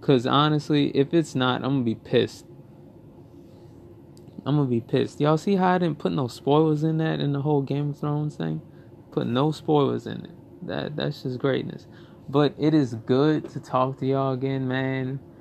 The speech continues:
Like, uh, did this,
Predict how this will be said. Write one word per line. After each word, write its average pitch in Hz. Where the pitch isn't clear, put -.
Like, 113
uh, 123
did 147
this, 160